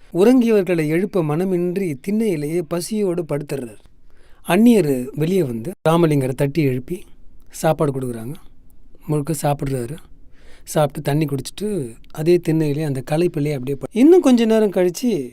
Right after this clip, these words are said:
ராமலிங்கர் அந்நியர் வந்து "சாப்பிட்றதுக்கு வாங்க" அப்படின்னு எழுப்புறாங்க. "சற்று முன்தான் எனக்கு உணவு அளிச்சிங்க, மறுபடியும் வந்து எழுப்புறீங்களே" அப்படின்றாரு.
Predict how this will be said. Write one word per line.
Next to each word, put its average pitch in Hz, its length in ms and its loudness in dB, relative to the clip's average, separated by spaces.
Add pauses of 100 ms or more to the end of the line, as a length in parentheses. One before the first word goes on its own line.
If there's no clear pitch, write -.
ராமலிங்கர் 202 600 2
அந்நியர் 196 320 2
வந்து 160 500 -4 (120)
"சாப்பிட்றதுக்கு 208 500 0
வாங்க" 151 340 -2
அப்படின்னு 151 240 -4
எழுப்புறாங்க. 143 420 -8 (280)
"சற்று 196 360 -2
முன்தான் 247 400 4
எனக்கு 180 520 0
உணவு 190 300 0
அளிச்சிங்க, 160 440 -4
மறுபடியும் 233 460 0
வந்து 185 200 -2
எழுப்புறீங்களே" 170 520 -2
அப்படின்றாரு. 123 440 -10